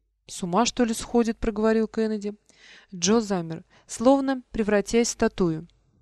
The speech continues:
Неужели жгучее солнце могло так подействовать на него? Бедный Джо. «Да скажешь ли ты, наконец?»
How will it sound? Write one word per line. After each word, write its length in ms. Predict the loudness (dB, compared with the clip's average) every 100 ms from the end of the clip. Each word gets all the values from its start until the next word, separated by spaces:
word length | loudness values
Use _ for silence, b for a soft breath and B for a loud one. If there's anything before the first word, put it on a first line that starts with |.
| _ _ _ _ -10
Неужели 500 | -2 0 2 2 2
жгучее 420 | 0 -4 0 -2
солнце 400 | 0 -2 -2 -4
могло 300 | -4 0 0
так 180 | 0 -2
подействовать 720 | -2 0 -2 -4 -6 -8 -6
на 60 |
него? 360 | -8 -6 -6 -8 _ b b b b
Бедный 360 | -2 0 0
Джо. 340 | -2 -2 -4 -6 _ _ _ _ _
«Да 160 | -10 -8
скажешь 480 | -2 4 6 4 -2
ли 80 | -4
ты, 160 | -2
наконец?» 640 | -2 0 -2 -2 -6 -10